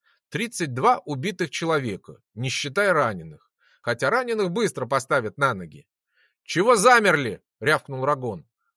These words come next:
«Отсигнальте на корабли, чтобы сразу все лодки прислали. Нужно всех разом забрать.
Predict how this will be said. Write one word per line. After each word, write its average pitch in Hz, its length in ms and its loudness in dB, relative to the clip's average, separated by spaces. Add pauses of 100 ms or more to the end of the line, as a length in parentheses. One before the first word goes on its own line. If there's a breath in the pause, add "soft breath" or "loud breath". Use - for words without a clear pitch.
«Отсигнальте 208 720 0
на 180 100 -2
корабли, 185 440 2
чтобы 185 320 -4
сразу 202 380 0
все 226 200 -4
лодки 208 380 0
прислали. 135 640 -6 (380)
Нужно 170 340 -4
всех 196 280 -2
разом 180 380 4
забрать. 139 540 0